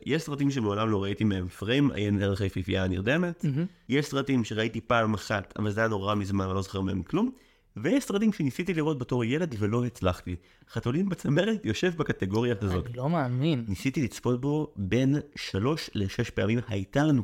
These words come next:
Speaker 1: קלטת בבית, וכל פעם איפשהו ב-, בקרב פסנתר, בהתחלה שהם מנגנים עם הצבע על הכפות שלהם,
Speaker 2: מהמם.
Speaker 1: שם נשברתי כל פעם, אני חושב.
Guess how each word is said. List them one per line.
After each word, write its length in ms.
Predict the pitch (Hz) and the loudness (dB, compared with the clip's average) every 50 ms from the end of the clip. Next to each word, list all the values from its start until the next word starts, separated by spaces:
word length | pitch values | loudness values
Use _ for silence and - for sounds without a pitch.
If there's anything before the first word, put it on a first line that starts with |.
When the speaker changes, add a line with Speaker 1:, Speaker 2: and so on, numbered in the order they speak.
| - | 0
Speaker 1:
קלטת 500 | - - - 101 98 101 107 113 107 - | -4 -4 0 2 2 4 4 2 0 0
בבית, 680 | 101 92 92 90 82 90 92 98 135 147 - - - - _ _ _ _ - | -2 0 0 0 2 2 2 2 0 -2 -6 -12 -20 -20 _ _ _ _ -10
וכל 440 | 101 90 98 101 - - 151 170 190 - - | -6 -4 -4 -4 -2 -2 -2 -2 -2 -2 0
פעם 300 | - 147 165 190 190 208 196 - - _ - - - _ _ _ _ - | 0 0 2 2 0 0 -2 -6 -12 _ -20 -20 -20 _ _ _ _ 2
איפשהו 840 | 147 143 139 - 175 160 - - 196 196 208 214 226 220 196 - - 117 104 95 | 2 2 2 0 -4 -4 -2 -2 -2 0 0 0 0 -2 -2 -4 -6 -10 -6 -2
ב-, 640 | 117 113 110 107 104 104 104 104 104 104 104 104 104 - - - _ _ _ _ _ - - _ - | 0 0 2 2 0 0 0 0 0 0 0 -2 -2 -4 -8 -12 _ _ _ _ _ -20 -12 _ -8
בקרב 680 | 104 - - - 110 107 120 135 147 156 156 156 160 160 - - _ _ _ _ | -8 -6 -6 -4 0 2 2 2 2 0 -2 -4 -6 -8 -8 -10 _ _ _ _
פסנתר, 600 | - - - 110 101 101 95 - 123 139 160 175 | -12 -4 0 2 2 2 2 2 0 0 0 0
בהתחלה 520 | 165 131 107 101 - - - 104 113 127 139 | 0 0 0 0 -2 -2 0 0 2 0 2
שהם 180 | - 135 117 107 | 2 2 2 2
מנגנים 460 | 101 101 98 101 104 110 120 127 127 | 2 2 0 0 0 2 2 2 2
עם 140 | 123 113 98 | 2 0 0
הצבע 380 | 92 - 120 123 123 131 131 | 0 0 0 0 0 2 0
על 120 | 123 107 98 | 0 0 0
הכפות 540 | 95 92 92 92 - 107 - - 131 139 | -2 -2 -4 -4 -6 -6 -4 -2 -2 -2
שלהם, 340 | - 180 175 190 196 196 202 | 0 -2 0 0 2 2 2
Speaker 2:
מהמם. 300 | 202 156 147 139 143 143 160 - - _ | 2 0 -2 -4 -4 -6 -8 -10 -14 _
Speaker 1:
שם 260 | - - - 127 131 131 | -8 -4 0 2 2 2
נשברתי 440 | 113 - 101 113 120 123 117 - - | 0 0 2 2 2 2 2 0 -2
כל 180 | - 113 113 107 | 0 0 0 2
פעם, 180 | - 110 107 101 | 2 2 2 2
אני 120 | 92 90 | 0 0
חושב. 320 | 87 92 90 90 90 90 | -2 -2 -2 -2 -2 -2